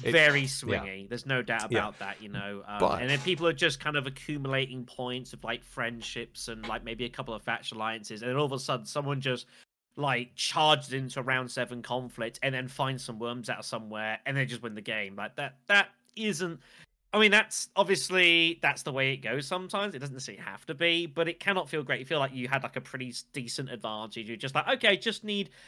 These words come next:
Speaker 2: I just need this one thing not to happen," and then it happens, and then you've lost. And
Speaker 1: Right,
Speaker 2: that's,
Speaker 1: right.
Speaker 2: you know.
Speaker 1: And in that way, I guess it, it's, it's fine. This doesn't happen all the time. And obviously, I've had, I've had more than fifty games of this now.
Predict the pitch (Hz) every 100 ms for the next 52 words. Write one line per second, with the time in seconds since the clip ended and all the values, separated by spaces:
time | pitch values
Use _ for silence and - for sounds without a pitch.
0 | - 175 156 233 226 208 170 190 139 143
1 | 165 165 156 156 135 131 156 - 139 127
2 | 123 156 160 156 - - 147 139 135 131
3 | 139 120 131 131 156 151 139 135 123 117
4 | 104 113 104 82 - - - 160 185 135
5 | 107 110 98 - - 170 104 95 _ _
6 | - - - - - - 160 185 214 208
7 | 175 175 165 - 151 139 151 139 - -
8 | - - 139 135 131 135 170 214 160 110
9 | 92 92 85 90 - 85 85 98 117 123
10 | 113 - 113 104 98 104 92 85 95 -
11 | 107 98 92 - - - 120 127 143 131
12 | 117 110 117 104 98 95 92 87 87 92
13 | 87 85 87